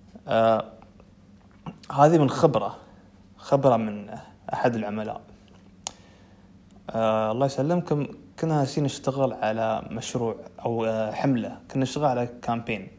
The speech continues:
واللي صار إن أنا عن نفسي إذا بيو-، بيود حملة أو بدير حملة تسويقية،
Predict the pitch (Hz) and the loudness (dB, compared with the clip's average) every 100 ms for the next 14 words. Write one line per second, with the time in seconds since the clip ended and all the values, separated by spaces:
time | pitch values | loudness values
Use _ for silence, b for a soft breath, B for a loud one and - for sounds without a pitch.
0 | - - B B B B B B - 117 | -20 -20 B B B B B B -10 -8
1 | 113 180 180 139 120 113 - - - - | 4 6 6 4 0 -2 -6 -16 -20 -20
2 | - - - - 156 165 127 127 131 - | -20 -20 -20 -8 -2 -2 0 0 0 -2
3 | 113 - - - 113 113 110 113 127 131 | -10 -14 -18 -14 -8 -6 -4 -2 -2 -2
4 | - 107 113 139 139 110 139 113 110 110 | -6 -6 -2 -2 -2 -6 -8 -6 -4 -4
5 | 107 110 127 131 - 120 110 - - 113 | -4 -4 -2 -4 -2 -4 -4 -8 -12 -12
6 | - 107 113 | -10 -8 -8